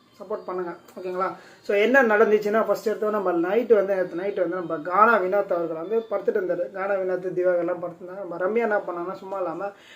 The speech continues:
ஏன்னா அவர் பாட்டை நிறுத்த உடனே அப்படி மாதிரி சொல்லிட்டாங்க. அவர் பாட்டு வந்து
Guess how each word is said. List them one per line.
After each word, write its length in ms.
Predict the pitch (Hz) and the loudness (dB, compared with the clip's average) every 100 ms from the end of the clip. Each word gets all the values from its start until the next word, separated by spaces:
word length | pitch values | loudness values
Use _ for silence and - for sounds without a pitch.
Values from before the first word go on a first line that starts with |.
| - | -14
ஏன்னா 140 | 226 233 | -4 2
அவர் 240 | 214 208 - | 4 4 4
பாட்டை 220 | 240 233 | 2 4
நிறுத்த 340 | 214 214 226 208 | 0 2 2 2
உடனே 180 | 202 | 0
அப்படி 220 | 196 185 185 | -2 -2 -2
மாதிரி 160 | 208 202 | -2 0
சொல்லிட்டாங்க. 360 | 208 185 151 - _ _ _ _ _ _ _ _ _ | 0 0 -6 -10 _ _ _ _ _ _ _ _ _
அவர் 180 | 214 220 - | -2 0 4
பாட்டு 220 | 208 208 | 4 4
வந்து 280 | 214 190 | 4 6